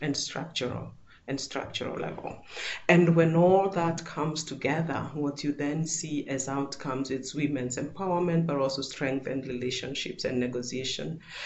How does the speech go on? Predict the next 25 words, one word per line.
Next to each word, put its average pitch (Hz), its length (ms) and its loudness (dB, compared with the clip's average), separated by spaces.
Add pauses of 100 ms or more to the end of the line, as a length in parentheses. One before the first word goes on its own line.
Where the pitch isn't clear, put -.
(200)
dynamics. 143 640 2
The - 360 4
institutions 165 960 2
themselves 143 720 -2
become 143 380 -6
more 139 340 0
enabling 131 640 -4 (480)
and 135 240 0
become 143 380 0
more, 139 560 -2
um, - 640 -4 (260)
more 135 680 -2 (360)
equitable. - 720 -4 (540)
What 170 300 0
we're 151 100 2
saying 226 460 6
is 202 200 6
gender 175 360 2
transformative 165 920 2
financial 147 640 -2
inclusion 147 880 0
is 151 240 0
not 156 340 -2
just 147 400 -2
focusing 143 920 -4